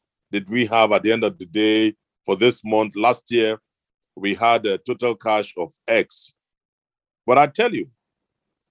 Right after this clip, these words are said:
in the real sense, if you were not tracking that daily, you would have yourself to blame, because every single day,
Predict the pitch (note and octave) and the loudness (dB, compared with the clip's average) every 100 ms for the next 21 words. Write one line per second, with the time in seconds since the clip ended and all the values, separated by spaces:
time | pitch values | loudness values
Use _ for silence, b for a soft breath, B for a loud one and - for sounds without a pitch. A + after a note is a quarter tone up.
0 | - B2+ C3 C3+ E3+ G3 - A#2 D3+ - | -8 -2 2 6 6 6 4 0 -2 -10
1 | - _ _ _ - B2 - E3+ D#3+ C#3 | -20 _ _ _ -6 -4 4 8 8 6
2 | C#3 - C#3 - C#3 B2+ A#2 A#2+ - - | 2 4 2 4 0 2 4 4 4 -4
3 | F2+ G2+ B2 G2+ E2+ F2 _ _ _ _ | -4 4 4 4 -6 -12 _ _ _ _
4 | _ - G#2 A2 A2 B2 A#2 G#2 - A2 | _ -4 2 4 6 4 4 0 0 -2
5 | G2+ F#2 E2 F#2+ D2+ - _ _ F#2 - | -2 -12 0 0 0 -8 _ _ -12 -4
6 | D3 C#3+ C3 A#2+ - _ _ _ _ _ | 2 4 4 0 -12 _ _ _ _ _
7 | _ _ _ _ _ B2+ E3 D3 E3 E3 | _ _ _ _ _ 4 4 6 4 4
8 | - D#3 C#3+ C#3 C3+ A2 B2 F2+ | 2 0 2 0 0 2 0 0